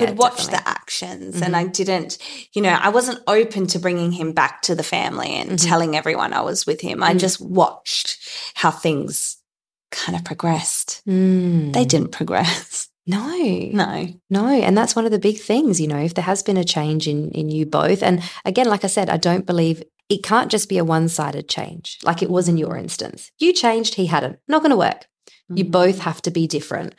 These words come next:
Speaker 2: for the relationship to be different a second time around.
Speaker 1: Yeah, absolutely.
Speaker 2: Otherwise, you're walking into the same thing.
Speaker 1: Have you ever gotten back with an ex?
Speaker 2: No.
Speaker 1: No, yeah.
Speaker 2: Uh, but,
Speaker 1: I didn't think
Speaker 2: okay,
Speaker 1: so.
Speaker 2: but hold on. <laughs> 'Cause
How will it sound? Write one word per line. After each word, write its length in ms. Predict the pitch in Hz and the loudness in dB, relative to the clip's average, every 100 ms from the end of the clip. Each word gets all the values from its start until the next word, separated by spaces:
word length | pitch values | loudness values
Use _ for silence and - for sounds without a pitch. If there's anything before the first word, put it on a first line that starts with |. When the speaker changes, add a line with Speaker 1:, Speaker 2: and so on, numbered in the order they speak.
| _ | _
Speaker 2:
for 160 | - 185 | 0 4
the 100 | 165 | 4
relationship 540 | 165 208 202 170 - - | 4 2 2 0 -2 -4
to 100 | 160 | -2
be 160 | 151 | -2
different 320 | 156 156 156 | -2 -2 -2
a 20 | 147 | -2
second 280 | 147 156 | -4 -4
time 220 | 139 151 151 | -2 -2 -2
around. 540 | 175 220 - - - 180 | -2 -2 -2 -6 -8 -6
Speaker 1:
Yeah, 140 | 139 | -6
absolutely. 420 | - - 170 170 | -8 -10 -10 -8
Speaker 2:
Otherwise, 240 | 160 151 151 | -6 -4 -4
you're 80 | |
walking 220 | 151 - 156 | -4 -4 -6
into 120 | - | -6
the 80 | 151 | -6
same 220 | 160 165 | -6 -4
thing. 160 | 302 311 _ | -6 -8 _
Speaker 1:
Have 260 | - 294 359 | -2 2 2
you 160 | 440 392 | 2 2
ever 160 | - | -2
gotten 240 | 440 415 403 | 0 0 0
back 200 | 392 - | -4 -4
with 120 | 370 | -4
an 200 | 359 427 - | 0 -2 -4
ex? 220 | - - 180 | -12 -8 -6
Speaker 2:
No. 160 | 165 - - - | -6 -8 -16 -8
Speaker 1:
No, 260 | 254 269 208 175 185 | -2 0 0 -4 -4
yeah. 180 | 240 - | 0 4
Speaker 2:
Uh, 20 | |
but, 160 | 262 | 4
Speaker 1:
I 20 | 277 | 4
didn't 160 | 381 285 | 2 2
think 140 | 359 | 2
Speaker 2:
okay, 200 | 175 160 | 2 2
Speaker 1:
so. 40 | 180 | 2
Speaker 2:
but 100 | 262 | 4
hold 160 | 311 | 4
on. 320 | 220 156 160 170 196 | 4 0 -4 -4 -6
<laughs> 300 | 185 160 - - - - | -4 -6 -8 -16 -14 -6
'Cause 180 | 262 | -4